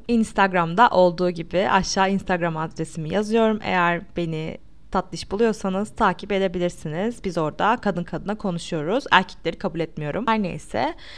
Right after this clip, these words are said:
size ihtiyaçlardan bahsetmiştim. Sevginin tanımından bahsetmiştim. Bizim karşı tarafa olan ihtiyacımızı tanımlayan bir fenomen olarak bahsetmiştim. Burada birkaç soru geldi. Yani nasıl, nasıl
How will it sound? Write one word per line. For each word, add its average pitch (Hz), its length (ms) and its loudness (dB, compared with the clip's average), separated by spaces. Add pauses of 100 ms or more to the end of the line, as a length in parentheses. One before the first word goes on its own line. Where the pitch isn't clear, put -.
(120)
size 262 260 -2
ihtiyaçlardan 269 840 2
bahsetmiştim. 226 840 -2
Sevginin 208 640 0
tanımından 196 640 0
bahsetmiştim. 156 760 -6 (180)
Bizim 190 400 0
karşı 185 420 0
tarafa 185 420 0
olan 175 320 0
ihtiyacımızı 165 760 -2
tanımlayan 165 640 -2
bir 175 40 -4
fenomen 165 460 -4
olarak 147 420 -6
bahsetmiştim. - 760 -8 (380)
Burada 269 340 -2
birkaç 302 320 4
soru 285 280 0
geldi. 160 480 4
Yani 165 340 0
nasıl, 185 580 0
nasıl 180 520 -2